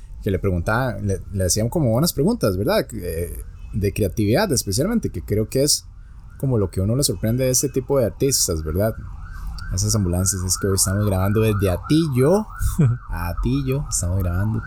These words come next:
Speaker 2: Los estudios centrales de La Dona en
Speaker 1: Ajá,
Speaker 2: Atillo.
Speaker 1: aquí, este, el búnker de La Dona se llama. Pero bueno, para volver ahí, este, como que difícil es ser creativo, ¿verdad? De,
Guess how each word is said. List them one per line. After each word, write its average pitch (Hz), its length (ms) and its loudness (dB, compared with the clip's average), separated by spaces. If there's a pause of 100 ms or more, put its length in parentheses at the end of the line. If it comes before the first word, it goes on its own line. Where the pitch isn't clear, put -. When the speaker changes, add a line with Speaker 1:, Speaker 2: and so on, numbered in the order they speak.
(160)
Speaker 2:
Los 120 160 2
estudios 135 520 2
centrales 147 460 2
de 139 100 2
La 113 100 2
Dona 135 480 4
en 110 60 4
Speaker 1:
Ajá, 98 120 4
Speaker 2:
Atillo. 117 440 4
Speaker 1:
aquí, 101 340 -2
este, 87 280 2
el 80 80 0
búnker 113 440 0
de 113 40 2
La 92 100 4
Dona 104 280 4
se 82 120 0
llama. 90 220 -2 (340)
Pero 113 160 -2
bueno, 131 200 2 (720)
para 92 160 2
volver 87 260 2
ahí, 139 240 2
este, 90 720 0 (460)
como 92 180 -2
que 104 120 0
difícil 131 320 0
es 131 80 2
ser 143 100 0
creativo, 147 340 2
¿verdad? 107 280 4
De, 80 340 -2